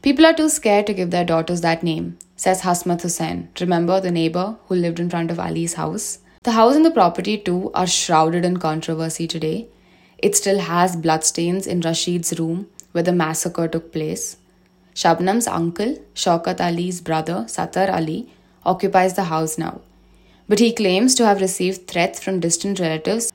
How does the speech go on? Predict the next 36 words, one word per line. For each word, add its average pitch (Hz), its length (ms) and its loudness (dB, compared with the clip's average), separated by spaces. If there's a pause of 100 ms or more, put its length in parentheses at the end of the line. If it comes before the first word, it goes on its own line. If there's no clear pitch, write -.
(100)
who 233 120 4
have 208 180 6
their 220 140 4
sights 185 500 0
set - 400 -2
on 185 140 -4
the 185 80 -2
nine-acre 175 760 0
property, 180 680 -4
which 180 120 -8
is 170 140 -4
valued 165 440 -2
at - 260 -6
three 180 260 -2
crores 165 440 -4
today. 156 360 -6 (960)
In 208 120 2
the 226 200 6
normal 202 240 4
course 202 300 2
of 208 120 -6
things, 214 480 -2
with 185 140 -4
her 202 80 4
parents 180 420 -2
and 190 140 0
brothers 165 400 -2
dead, 165 320 -4 (340)
Shabnam 175 520 4
would 190 100 2
have 185 200 2
inherited 170 580 -2
the 180 180 -2
Shaukat 165 340 -2
Ali 165 220 -2
property. 175 500 -6